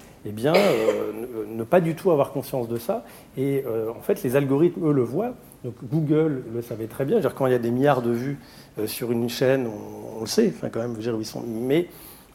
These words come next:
ça les préoccupait pas du tout. Enfin, je veux dire, ils sont, il a fallu que, euh, des personnes interviennent et dénoncent ça pour que, euh, ça préoccupe. Euh, du coup, il y a ce problème, euh, qui, qui est non négligeable, hein, qui est d'agir un peu dans, dans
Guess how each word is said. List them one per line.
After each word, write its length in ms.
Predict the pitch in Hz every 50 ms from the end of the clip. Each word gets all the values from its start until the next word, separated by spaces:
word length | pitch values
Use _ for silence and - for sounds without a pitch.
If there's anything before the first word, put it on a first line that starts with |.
| - -
ça 140 | - 131 117
les 80 | 117
préoccupait 420 | 117 - - 120 117 127 120 127 117
pas 140 | 113 110
du 80 | 117 139
tout. 160 | 147 220 202 165 - - - -
Enfin, 100 | - 120
je 80 | 104 113
veux 40 | 123
dire, 20 |
ils 80 | 113 104
sont, 200 | - - 107 104 104
il 60 | 107
a 40 | 104
fallu 340 | - 127 120 127 143 160
que, 140 | 156 - - 151
euh, 100 | 151 147 151 - - - - - - 110 107 110 113 - -
des 120 | 117 123
personnes 340 | 120 131 123 - - 123 127
interviennent 480 | 123 120 - 135 117 117 131 143 135 120
et 60 | 113
dénoncent 360 | 113 135 139 135 131 127 123
ça 340 | - - - 180 233 226 - - - - - - - - -
pour 320 | - 160 165 165 139 - -
que, 100 | - 160
euh, 400 | 170 175 175 165 - 120 117 117
ça 180 | - - 120
préoccupe. 420 | - - - 123 113 - - - - - - - - - - - - - - - - - -
Euh, 120 | 139 120 120
du 120 | 123 160
coup, 220 | 175 - - 269 220
il 60 | 160
y 80 | 156
a 40 | 156
ce 140 | 147 - 151
problème, 500 | 135 - - 156 147 202 240 240 214 160
euh, 220 | 127 120 113 113 117
qui, 180 | - - 123 107
qui 100 | - 123
est 20 | 120
non 140 | 131 131
négligeable, 520 | 127 123 113 117 117 139 175 226 233 170 135
hein, 60 | 127 123
qui 180 | - - 123
est 60 | 117 110
d'agir 500 | 117 120 127 123 120 143 175 170 131 123
un 80 | 117
peu 160 | 107 - 156
dans, 160 | 156 123 117 113
dans 360 | 110 113 113 113 110 110